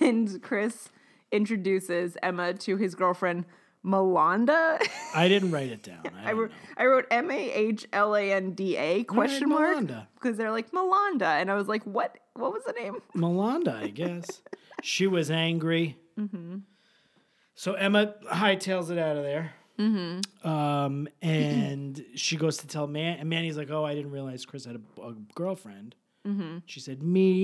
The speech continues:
Speaker 2: either." And then Manny was like, "You gotta just go up there. Who cares? They're
Speaker 1: Yeah, they're
Speaker 2: breaking up."
Speaker 1: having a fight right now. And then Emma's like, "That's fucked up," essentially. Um,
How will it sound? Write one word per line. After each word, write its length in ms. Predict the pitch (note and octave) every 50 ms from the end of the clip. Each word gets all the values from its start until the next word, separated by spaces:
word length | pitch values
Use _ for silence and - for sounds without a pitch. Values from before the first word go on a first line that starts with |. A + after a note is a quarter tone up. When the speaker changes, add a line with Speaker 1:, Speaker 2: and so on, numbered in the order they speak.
| G#3+ B3
Speaker 2:
either." 440 | G#3 E3+ C#3+ C3 C3 D3 D3+ D3 - _ _ _ _ _ _
And 120 | - B2 B2
then 160 | B2 A#2+ A#2+
Manny 240 | B2 B2 A#2+ A#2 A2
was 160 | G#2 G#2 A2
like, 220 | G#2 G#2+ - _
"You 60 | C#3 C#3
gotta 260 | C3+ C#3 C3+ C3 B2
just 200 | A#2+ A#2+ A#2+ -
go 140 | - C3 B2
up 160 | B2+ C3 -
there. 160 | - E3+ C#3+ A#2
Who 100 | A2 C3
cares? 340 | C3+ - D3+ E3+ F3 D#3+ -
They're 80 | -
Speaker 1:
Yeah, 80 | A#3 A3
they're 80 | F#3+ - G3+ G3+
Speaker 2:
breaking 80 | G#3 G#3+
up." 60 | F#3+
Speaker 1:
having 240 | G3 F#3+ G#3+ A3+ A#3
a 40 |
fight 260 | A#3 - G#3+ F3+ E3 D3
right 220 | D#3 E3 D3 D#3+
now. 300 | E3+ D#3 D3 D3+ D#3 C#3+
And 200 | - - F#3+ F#3+
then 380 | F#3 F#3 F3+ F3 F3+ E3+ D#3 - - _ _
Emma's 380 | F3+ F#3 G3+ A3 A3+ G#3 G#3 F#3+
like, 320 | F3 E3+ E3+ E3+ - _
"That's 240 | G#3+ A#3+ C#4 - -
fucked 320 | - - C#4 C4 C4+ -
up," 400 | D4 C#4 - D4+ C#3+ C#3+ - - - -
essentially. 800 | - F#3 F#3 - F3+ E3+ E3 D#3 E3 D#3 D3+ D#3 D#3 D#3 F3+ E3+ _ _ _ _ _ _ _ _ _ F#3
Um, 640 | F#3+ F3 E3+ E3+ E3 D#3+ D3+ C#3+ B2 C3+ A#2 F3+